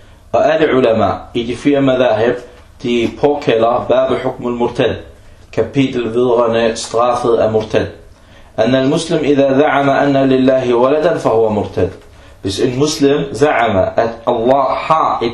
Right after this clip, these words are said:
barn, så er han murtad. ويفرقون بين النوعين. Og de danner definitioner mellem forskel af begge slags. وهذا في غاية الوضوح. Og det står klart og tydeligt.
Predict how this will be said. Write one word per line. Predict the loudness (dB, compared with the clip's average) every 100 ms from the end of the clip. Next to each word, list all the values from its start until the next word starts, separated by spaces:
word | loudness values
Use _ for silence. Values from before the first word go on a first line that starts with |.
| -2
barn, | 0 2 0 -2
så | 0
er | 2
han | 0
murtad. | 0 -2 -2 -4 -6 -18 -20 -20 -6 0
ويفرقون | 0 0 0 0 0 2 2 2
بين | 2
النوعين. | 2 0 0 2 0 -4 -10 -10 -8
Og | -6
de | -4 -4 0
danner | 0 0
definitioner | -4 -4 -4 0 2 2 2 0 -4 -2
mellem | 0 2 0 -2 -10 -8
forskel | -2 -2 0 -2 -2
af | -2 -2
begge | 0 -2
slags. | -2 -2 -2 -6 -16 -20 -18 -4
وهذا | 2 2 2 0
في | 0 2
غاية | 2 2 0
الوضوح. | 0 0 0 -2 -4 -10 -6
Og | -4
det | 0 0 0
står | -2 -4 -2
klart | 0 0 0
og |
tydeligt. | -4 -10 -10